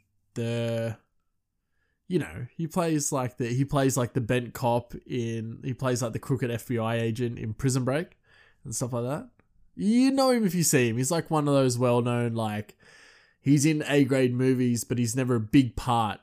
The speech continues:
in A grade movies. Like, he's always, like, the, the side character or the supporting character to anyone that's in, like, a,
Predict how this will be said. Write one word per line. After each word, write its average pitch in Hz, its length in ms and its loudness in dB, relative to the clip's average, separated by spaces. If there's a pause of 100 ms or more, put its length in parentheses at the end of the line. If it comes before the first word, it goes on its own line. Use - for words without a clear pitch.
(160)
in 110 220 -8
A 120 160 -2
grade 107 320 -2
movies. 107 460 -4
Like, 110 140 -4
he's 120 160 0
always, 120 320 2
like, 110 380 -4 (640)
the, 117 480 2
the 123 120 0
side 117 480 0
character 110 400 -4
or 107 140 -4
the 110 80 -4
supporting 113 580 -2
character 107 520 -4
to 110 200 -6
anyone 117 560 -2
that's 107 260 -4
in, 110 360 -4
like, 107 320 -8
a, 104 420 -4